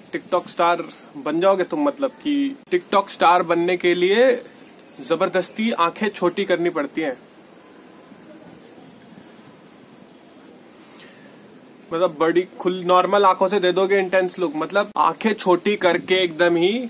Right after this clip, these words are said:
मोमो बेच लो जाके, ठीक है? और ऐसे नहीं कि ये मर्दाना शक्ल और भरी भरी दाढ़ी लेकर TikTok स्टार बन जाओगे। तुमको, तुम्हारी jawline हो भी ना तो तुमको फिर भी चिकना रहना है, मतलब बीटीएस के member ही बन जाओ जाके।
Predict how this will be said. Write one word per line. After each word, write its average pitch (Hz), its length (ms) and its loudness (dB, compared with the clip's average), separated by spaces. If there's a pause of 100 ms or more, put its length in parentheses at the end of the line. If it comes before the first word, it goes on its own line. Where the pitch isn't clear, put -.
मोमो 165 300 0
बेच 165 260 0
लो 180 120 0
जाके, 185 440 0
ठीक 143 200 -6
है? 185 180 -2 (400)
और 156 120 -2
ऐसे 180 300 0
नहीं 233 140 0
कि 240 100 -2
ये 220 180 0
मर्दाना 175 640 2
शक्ल 175 380 0
और 165 320 0 (240)
भरी 156 200 0
भरी 160 180 4
दाढ़ी 151 340 4
लेकर 156 560 -2 (460)
TikTok 156 340 -4
स्टार 156 320 2
बन 147 200 -2
जाओगे। 151 280 2
तुमको, 185 680 -2 (180)
तुम्हारी 170 300 0
jawline 175 460 2
हो 170 220 2
भी 202 140 -2
ना 208 200 -2 (400)
तो 156 100 -10
तुमको 175 300 -4
फिर 185 160 -2
भी 156 120 -8
चिकना 185 360 -2
रहना 170 220 -2
है, 185 100 -2
मतलब 185 360 -6 (200)
बीटीएस 170 400 2
के 190 100 -2
member 170 300 0
ही 185 60 0
बन 160 160 0
जाओ 165 160 0
जाके। 160 280 -2